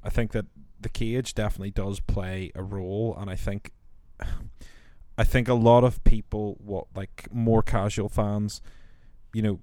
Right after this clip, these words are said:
probably know there's different size cage, but perhaps don't understand how insane a difference it makes. Obviously, there's plenty of people listening to this podcast who I'm sure know full well, um, so I don't wanna come across like a patronizing asshole, but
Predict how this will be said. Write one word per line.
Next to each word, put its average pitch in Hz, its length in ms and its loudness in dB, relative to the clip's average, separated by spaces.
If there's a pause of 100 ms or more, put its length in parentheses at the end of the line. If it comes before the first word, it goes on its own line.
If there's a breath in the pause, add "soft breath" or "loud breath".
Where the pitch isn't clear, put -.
probably 110 420 12
know 117 340 -4
there's 120 220 0
different 120 300 -2
size 117 280 -4
cage, 127 640 -6 (100)
but - 200 -4
perhaps - 560 -4 (100)
don't 95 260 -10 (520)
understand 95 760 -10 (200)
how 101 440 -4 (600)
insane 98 480 -8
a 98 60 -6
difference 101 380 -8
it - 60 -12
makes. - 340 -8 (240)
Obviously, 113 640 0
there's - 120 -6
plenty 101 300 -2
of 95 80 -10
people 95 220 -8
listening 98 260 -10
to - 60 -14
this 101 160 -8
podcast - 260 -14
who 98 80 -6
I'm 95 80 -2
sure 95 240 -2
know 98 180 0
full 104 320 0
well, 123 300 0 (480 loud breath)
um, 101 320 0
so - 140 -2
I - 20 0
don't 104 120 2
wanna 98 140 -4
come - 140 2
across 92 260 -6
like 92 80 -14
a 98 40 -10
patronizing 98 600 0
asshole, 110 520 0
but 101 200 8